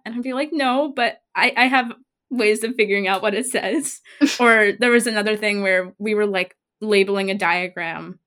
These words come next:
Speaker 1: and she was, she had the labels on the screen. And I actually was not that far from the screen, but I couldn't read them. And I, I was just, like, listening and writing down what she said.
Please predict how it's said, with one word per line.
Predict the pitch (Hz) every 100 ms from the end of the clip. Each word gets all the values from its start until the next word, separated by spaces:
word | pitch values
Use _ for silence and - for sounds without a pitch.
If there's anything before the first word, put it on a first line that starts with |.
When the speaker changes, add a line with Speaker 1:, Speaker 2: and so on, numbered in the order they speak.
| _
Speaker 1:
and | 180 180 180
she | - 196
was, | 185 185 190 - _ _ _ _ -
she | 208
had | 202 175 185
the | 180 180 190 _ 190
labels | 196 190 190
on | - 180
the | 175
screen. | - 185 175 180 180 _ _ -
And | 214
I | 208 254
actually | 285 302 233
was | 170 180
not | 175 156 - _ -
that | 165 -
far | 175
from | - -
the |
screen, | - 143 180
but | 185
I | 190
couldn't | 202 185
read | 170 175
them. | 175 180 202 _ _ _ _ _ _ _ 208
And | 196 190 196 185 -
I, | 202 214 -
I | 254
was | 269
just, | 269
like, | 247 240
listening | 302 196 175 175
and |
writing | 180 185 190
down | 190 165 175
what | -
she | - 196
said. | 269 202 196